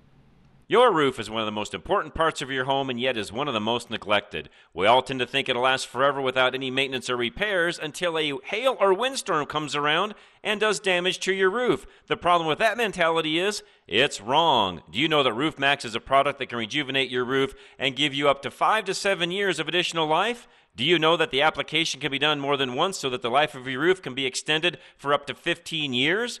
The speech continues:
The reason shingles break with wind and hail is because they're dried out and brittle.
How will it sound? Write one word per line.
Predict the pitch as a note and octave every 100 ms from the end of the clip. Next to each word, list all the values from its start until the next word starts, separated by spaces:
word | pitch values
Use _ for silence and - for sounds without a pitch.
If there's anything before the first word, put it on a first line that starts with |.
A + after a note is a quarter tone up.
| _ _ _
The | D3+
reason | G3+ B3 A3+
shingles | G#3 G#3+ G#3 G3 D3+
break | D#3+ F#3+ G3
with | D#3 D3
wind | F#3 D#3+
and | C#3+
hail | A3 G#3+ F3+ -
is | D#3+
because | D#3 F3+ E3+ F3
they're | D#3+ C#3+
dried | B2 F3 G3+ F#3
out | F#3 F3+
and | D#3+ D#3
brittle. | A#2 E3 D#3+ F#2